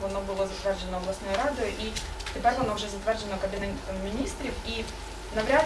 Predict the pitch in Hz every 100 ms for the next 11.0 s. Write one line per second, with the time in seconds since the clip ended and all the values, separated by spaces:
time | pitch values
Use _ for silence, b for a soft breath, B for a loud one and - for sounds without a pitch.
0 | - 254 240 226 220 214 208 - - -
1 | 208 220 269 - - - - - 262 202
2 | 196 170 165 170 196 190 196 196 233 247
3 | 330 269 - 202 196 196 226 277 254 214
4 | 220 214 - 202 196 190 196 220 208 202
5 | 220 226 233 247 302 262 - - - -
6 | - - - - - - - 190 240 240
7 | 220 233 208 208 202 240 - 180 196 -
8 | - - - - B B B B B B
9 | - - - - - 196 196 202 196 -
10 | - - - - 220 262 285 349 330